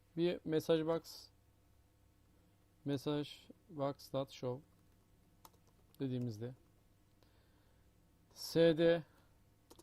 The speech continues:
artı E S diyelim. Şimdi diyeceksin ki E S ne? E S eşittir E S de bu. String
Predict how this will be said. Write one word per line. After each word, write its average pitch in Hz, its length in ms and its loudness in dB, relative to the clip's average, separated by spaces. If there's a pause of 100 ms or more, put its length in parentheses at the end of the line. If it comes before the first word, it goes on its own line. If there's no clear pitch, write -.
(120)
artı 147 600 4 (1300)
E 147 220 2
S 147 260 0
diyelim. 117 340 -4
Şimdi 151 260 -4
diyeceksin 151 320 -4
ki 139 140 -6
E 131 140 -2
S 123 240 -6
ne? 123 180 -8 (1300)
E 143 200 2
S 131 300 -4 (480)
eşittir 151 680 -4 (220)
E 131 180 -2
S 123 220 -4
de 143 100 -2
bu. 123 180 -6 (3000)
String 143 520 -6